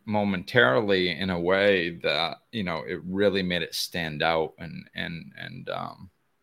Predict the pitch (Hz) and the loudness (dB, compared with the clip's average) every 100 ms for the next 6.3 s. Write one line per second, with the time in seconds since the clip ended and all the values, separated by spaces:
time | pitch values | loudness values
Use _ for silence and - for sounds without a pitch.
0 | _ - 110 110 - 85 80 - 104 69 | _ -10 0 0 2 -4 -6 2 4 4
1 | 76 _ - 95 90 87 - 101 110 - | -2 _ -8 -4 -4 -4 -2 0 0 2
2 | 104 85 98 82 85 82 73 85 80 90 | 2 2 -4 -2 -4 -4 -6 -6 -4 -2
3 | 87 80 - - - - - - - - | -2 -2 -8 -20 -20 -20 -20 -18 -18 -20
4 | _ _ _ - 123 113 95 - _ _ | _ _ _ -8 -2 0 0 -8 _ _
5 | - - 143 120 - 123 127 127 123 117 | 0 6 8 8 4 4 4 2 0 -2
6 | 101 - | -2 -4